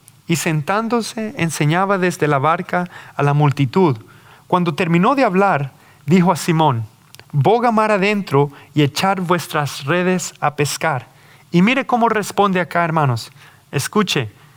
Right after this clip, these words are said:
¿cuántos estamos respondiendo al llamado del discipulado? Mire lo que hizo acá Simón Pedro.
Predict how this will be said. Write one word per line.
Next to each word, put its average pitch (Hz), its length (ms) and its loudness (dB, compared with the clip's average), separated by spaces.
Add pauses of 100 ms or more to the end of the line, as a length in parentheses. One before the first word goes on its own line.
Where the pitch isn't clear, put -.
(680)
¿cuántos 202 440 0
estamos 180 400 -2
respondiendo 165 680 0
al 139 100 0
llamado 147 400 0
del 135 200 0
discipulado? 131 840 -4
Mire 190 200 0
lo 190 160 0
que 175 160 0
hizo 175 220 0
acá 143 340 -2 (680)
Simón 151 420 2
Pedro. 139 340 0